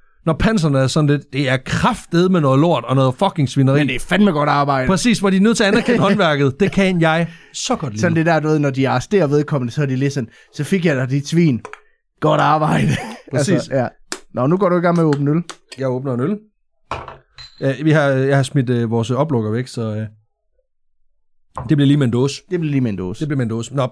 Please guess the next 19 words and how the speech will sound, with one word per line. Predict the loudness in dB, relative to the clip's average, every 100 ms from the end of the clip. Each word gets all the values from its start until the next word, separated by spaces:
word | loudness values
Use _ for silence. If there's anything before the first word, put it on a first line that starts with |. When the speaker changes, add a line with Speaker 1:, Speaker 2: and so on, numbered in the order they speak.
| 0
Speaker 1:
det | 2
er | 2 0
Pravda. | -2 -2 -2 -4 -6 _ _
Speaker 2:
Mm. | -4 -4 -4 -8 _
Speaker 1:
Så | -8
nu | -6
skal | -2
vi | -2
til | 0 0 0
Ukraine | 0 0 0 -2 -8 _ _ _ _ _
og | -10
få | -2 0
noget | 0 0
spiced | 0 -2 -2
gold | 0 0
ale. | 0 -2 -6 _ _ _ _ _ _ _ _ _
Golden | -4 -2 -2
ale. | -4 -6 -10 _ _ _ _ _ _ _ _
Speaker 2:
Uh, | -6 -4